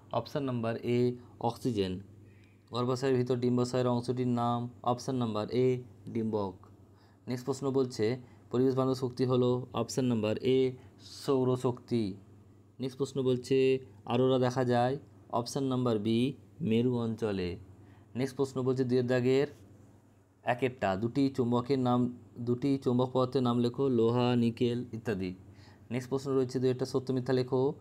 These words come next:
সৌরশক্তি রাষ্ট্রশক্তিতে রূপান্তরিত হয় শ্বাস সংশ্লেষে, এটা হবে সত্য। তিনেরটা বলছে, শূন্যস্থান পূরণ করো, চুম্বকে সমমেরু পরস্পরকে হ্রাস করে, উত্তর বিকর্ষণ করে।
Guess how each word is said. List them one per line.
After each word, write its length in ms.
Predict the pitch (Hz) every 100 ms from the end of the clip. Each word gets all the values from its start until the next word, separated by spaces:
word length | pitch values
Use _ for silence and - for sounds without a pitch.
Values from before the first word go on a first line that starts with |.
| - - -
সৌরশক্তি 520 | - - 135 127 123
রাষ্ট্রশক্তিতে 520 | 127 123 - 135 131 135
রূপান্তরিত 540 | 135 131 127 127 123
হয় 160 | 131 127
শ্বাস 200 | 123 -
সংশ্লেষে, 580 | 127 123 117 - 107 113 -
এটা 220 | 110 107
হবে 100 | 120 120
সত্য। 440 | 120 - - 101 - - - - - - _ _ _ _ _ _ _ _ _ _ _ _ _ _ _
তিনেরটা 340 | 143 135 135
বলছে, 320 | 139 139 - 180 - - - - - - _ _
শূন্যস্থান 360 | 143 135 143
পূরণ 260 | 135 135 131
করো, 300 | 131 131 156 - - - - - - - _ -
চুম্বকে 400 | 135 123 123 135
সমমেরু 400 | 127 127 123 127
পরস্পরকে 400 | 131 120 127 123
হ্রাস 240 | 120 120
করে, 320 | - 127 131 175 - - - -
উত্তর 260 | - 131
বিকর্ষণ 480 | 117 120 117 - 117
করে। 300 | 107 98 87